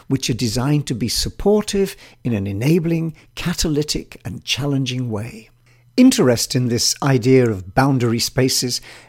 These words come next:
explains the explosive growth of innovation labs. Now, these days, every self-respecting company,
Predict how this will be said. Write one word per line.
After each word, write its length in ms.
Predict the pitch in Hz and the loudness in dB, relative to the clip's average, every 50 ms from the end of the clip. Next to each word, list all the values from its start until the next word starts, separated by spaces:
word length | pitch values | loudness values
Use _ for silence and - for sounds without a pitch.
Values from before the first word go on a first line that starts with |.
| _ - | _ -4
explains 680 | 233 226 - - - 262 254 254 247 240 233 226 - - | -2 0 0 0 2 2 0 2 0 0 -2 -2 -4 -6
the 220 | - 165 190 - | -6 -6 -4 -2
explosive 880 | 185 - - - - - - - 135 170 214 202 - - 208 170 135 110 | -2 -2 0 0 0 0 -2 0 2 2 2 2 0 -2 -4 -6 -8 -8
growth 440 | 104 113 123 139 151 147 135 - - | -4 0 0 2 2 0 -2 -4 -10
of 200 | - - 101 - _ - | -10 -10 -10 -6 _ 0
innovation 680 | 143 143 151 127 110 120 123 117 - - 135 117 113 | 2 2 2 0 0 0 -2 -2 -4 -4 -4 -4 -2
labs. 680 | 110 104 98 101 104 95 80 71 73 - - - - - _ _ _ _ _ _ _ _ _ _ _ _ _ _ - | -2 -2 -2 -2 -2 -4 -6 -8 -10 -10 -10 -10 -10 -10 _ _ _ _ _ _ _ _ _ _ _ _ _ _ 0
Now, 80 | - 180 | 4 6
these 180 | 214 254 185 - | 8 8 8 8
days, 280 | 156 131 123 117 - - | 6 6 6 4 2 2
every 300 | - 202 185 160 131 123 | 2 2 4 2 0 -2
self-respecting 920 | 110 - - - 147 165 156 - - 143 - - - 127 - - - 139 127 | -2 0 0 0 0 0 0 -2 -4 -6 -4 -4 -4 -6 -6 -4 -6 -6 -4
company, 520 | - 131 127 127 - 135 127 120 117 - | -2 -4 -4 -2 -2 -2 -2 -2 -2 -4